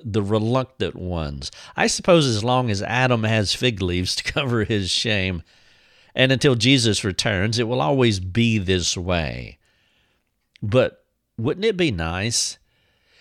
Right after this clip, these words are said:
if things were different? Wouldn't it be nice if, if you had a place where you were permitted to sin? I,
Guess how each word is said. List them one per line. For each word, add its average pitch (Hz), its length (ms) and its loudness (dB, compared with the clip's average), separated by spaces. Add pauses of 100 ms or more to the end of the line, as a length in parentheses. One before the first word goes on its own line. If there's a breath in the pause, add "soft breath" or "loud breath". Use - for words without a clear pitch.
(100)
if 127 180 2
things 120 460 0
were 95 120 0
different? 98 720 -4 (400 soft breath)
Wouldn't 285 220 -2
it 285 80 -2
be 185 100 6
nice 107 680 0
if, 90 280 -4 (280 soft breath)
if 90 180 2
you 104 160 4
had 139 160 4
a 131 60 2
place 135 380 0
where 113 200 2
you 95 260 0
were 131 200 2
permitted 92 760 0
to 143 160 2
sin? 139 500 2
I, 143 160 0